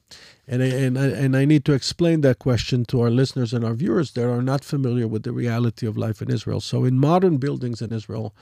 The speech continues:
most Israelis live in apartments. There's a safe room. What is a safe room? A safe room is a, is a special room that is built with more concrete, very thick walls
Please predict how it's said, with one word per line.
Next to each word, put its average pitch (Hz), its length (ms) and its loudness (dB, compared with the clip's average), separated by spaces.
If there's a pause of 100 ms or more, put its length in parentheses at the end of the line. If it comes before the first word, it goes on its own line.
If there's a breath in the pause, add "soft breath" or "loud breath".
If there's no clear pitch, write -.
(120)
most 135 200 -2
Israelis 123 460 -2
live 120 160 -2
in 110 140 -4
apartments. 131 560 -4 (500 loud breath)
There's 139 240 4
a 151 60 6
safe - 440 4
room. 160 220 4
What 135 160 2
is 123 100 -2
a 123 60 2
safe 160 420 0
room? 175 200 0
A 139 40 0
safe 135 300 -4
room 143 160 -4
is 127 160 -4
a, 113 200 0 (460 soft breath)
is 117 200 -4
a 110 60 0
special 165 420 2
room 143 280 4
that 131 120 2
is 110 140 0
built 143 300 0
with 135 220 2
more 156 300 4
concrete, 117 760 -8 (420)
very 139 300 2
thick - 460 -2 (400)
walls 135 640 0